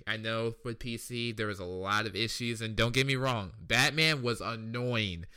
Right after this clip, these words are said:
Those freaking Batmobile missions were a pain in the buns, yo. I hated that. I hate every time to get around Gotham City, you always got into a tank battle. It was so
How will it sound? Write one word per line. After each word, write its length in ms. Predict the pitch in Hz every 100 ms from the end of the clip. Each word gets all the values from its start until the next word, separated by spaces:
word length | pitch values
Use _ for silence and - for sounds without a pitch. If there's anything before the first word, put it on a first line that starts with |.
| - - - _ 110
Those 440 | 110 127 143 143
freaking 680 | - 180 180 160 131 107 98 - _ _ _ _ 107
Batmobile 720 | 107 120 151 165 151 165 156
missions 420 | 160 156 170 139
were 240 | 117 117
a 200 | 104 101
pain 420 | 92 - 120 120 117
in 80 |
the 60 | 104
buns, 720 | 87 87 101 95 85 90 92
yo. 180 | 95 92
I 180 | 101 113
hated 480 | 110 113 107 95
that. 300 | 95 87 85
I 120 | 90 107
hate 440 | 107 107 113 101
every 600 | 127 143 143 135 113 92 - _
time 460 | - 131 117 98 90
to 80 | 107
get 200 | 98 113
around 340 | 127 123 117
Gotham 360 | 113 110 110 113
City, 320 | 101 120 110
you 180 | 101 104
always 380 | 110 120 127 127
got 220 | 107 113
into 300 | 113 110 123
a 60 | 92
tank 440 | - 117 117 110
battle. 340 | 98 95 92 101
It 120 | 117
was 220 | 107 95
so 580 | - - 117 107 98 90